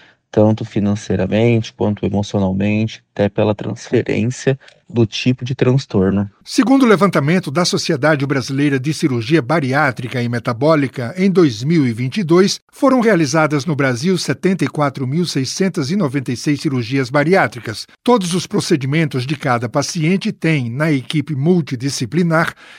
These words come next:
Speaker 2: especialistas no tratamento de saúde mental, como psicólogos, que atuam para eliminar ou minimizar a compulsão alimentar. Essa situação é fundamental para o controle de peso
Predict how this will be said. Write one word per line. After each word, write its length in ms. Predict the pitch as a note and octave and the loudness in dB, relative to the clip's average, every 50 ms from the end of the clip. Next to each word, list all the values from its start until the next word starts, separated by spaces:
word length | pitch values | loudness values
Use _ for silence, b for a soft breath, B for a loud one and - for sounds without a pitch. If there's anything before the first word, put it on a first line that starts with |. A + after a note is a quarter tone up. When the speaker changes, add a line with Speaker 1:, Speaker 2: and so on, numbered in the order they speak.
| B B | B B
Speaker 2:
especialistas 920 | G3+ - - B3 G3+ - A3+ F3 E3+ G3+ G#3 F#3+ - - - D3 C3 A#2+ | -6 -2 0 0 0 2 2 2 4 4 2 2 0 0 -2 -4 -2 -2
no 120 | A#2+ D3+ C#3+ | -2 -4 -2
tratamento 560 | - D3 C#3+ - - C3+ C3+ D3 C#3+ - D#3 | -2 -2 -2 -2 -2 -2 -2 -2 -4 -4 -6
de 100 | B2 C3 | -8 -8
saúde 380 | - - D3+ D3 D3 D3 C#3+ D3+ | -4 0 0 2 2 2 0 0
mental, 540 | D#3+ D#3 C#3+ C3 - F3 C3+ G#2+ G2+ G#2 _ | 0 0 0 0 0 0 0 0 -2 -8 _
como 260 | - - F3 D#3+ F3 | -2 0 0 2 0
psicólogos, 760 | E3+ - - F#3+ F3 - F#3+ F3 D3+ C3 A2 G#2+ A#2 G#2 - - B B B B | 0 -2 -2 -2 0 4 4 6 6 4 2 0 -6 -8 -10 -12 B B B B
que 80 | B - | B -4
atuam 420 | B2 G#2 - - F3+ F3 D#3+ C#3 | -4 -2 0 2 4 4 4 2
para 400 | A#2+ - B2+ A#2+ A#2 A#2 A#2 A#2+ | 0 -2 -2 -2 0 0 0 2
eliminar 560 | E3 G3 F#3+ F#3+ E3 C#3 B2+ C3 C#3 E3 E3 - B B B B | 2 2 2 2 0 0 0 0 0 0 -2 -2 B B B B
ou 160 | D#3+ C#3 C#3 | 0 0 2
minimizar 720 | D3 F3+ G#3+ A3 G#3+ G3 D#3+ C3+ A2 A2 C#3 C#3 C#3 C#3 | 2 2 2 4 4 2 2 0 -2 -2 -2 0 0 0
a 80 | C3+ A#2+ | 0 -2
compulsão 840 | - - G3 F3+ D#3 - C#3+ - - - C#3 C3 C3 C3+ C3 A#2+ | 0 0 0 0 0 -2 -6 -6 -4 -4 -2 -2 -2 -2 -2 -4
alimentar. 520 | A2+ A#2 A#2+ B2 C3 C3+ - F3 D3+ G2 - - _ | -4 -2 -2 -4 -4 -2 0 0 0 -2 -4 -8 _
Essa 260 | - C#3+ C3+ - - C#3 | -2 0 0 2 2 0
situação 540 | - D3+ B2+ C#3 C3+ C#3 - - G#3 G#3+ | 0 0 0 2 2 2 4 4 4 4
é 80 | F#3+ D#3 | 4 4
fundamental 680 | - - - B3+ A#3 A#3 G3 D#3 C3+ - F#3 F3 D#3+ C#3+ | 2 0 0 2 2 4 2 2 0 0 2 2 2 2
para 220 | - C#3+ C#3+ D3+ | 2 0 0 0
o 40 | D3+ | 0
controle 520 | - E3+ C#3+ B2+ - E3+ F#3+ G3 G3 F3 | 0 -2 -2 -2 2 2 4 4 4 4
de 140 | C#3 B2+ B2 | 2 -2 -2
peso 440 | - - D#3+ E3+ F3 D#3 D3+ F3 | 2 4 4 4 4 4 0 -2